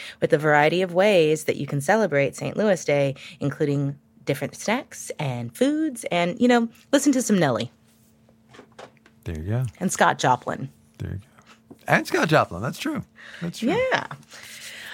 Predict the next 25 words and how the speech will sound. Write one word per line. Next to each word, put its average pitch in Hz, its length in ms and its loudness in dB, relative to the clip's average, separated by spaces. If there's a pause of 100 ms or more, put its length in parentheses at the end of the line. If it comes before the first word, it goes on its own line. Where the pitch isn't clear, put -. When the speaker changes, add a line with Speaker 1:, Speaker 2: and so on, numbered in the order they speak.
(240)
Speaker 1:
All 285 140 8
right. 220 220 8
Speaker 2:
Cool. 311 100 2
Speaker 1:
So 285 120 6
this 359 200 4
weekend, 392 440 6 (260)
we 285 240 4
actually 285 420 4
passed 240 460 0
the 220 240 2
ten 466 400 4
percent 233 420 4
mark 147 320 0
on 185 180 4
our 170 120 6
goal 151 280 4
for 160 180 2
our 147 80 4
March 139 300 -2
fundraiser. 135 500 0
So 208 120 2
thank 185 300 -2
you 190 80 0
to - 240 2
everybody 185 600 4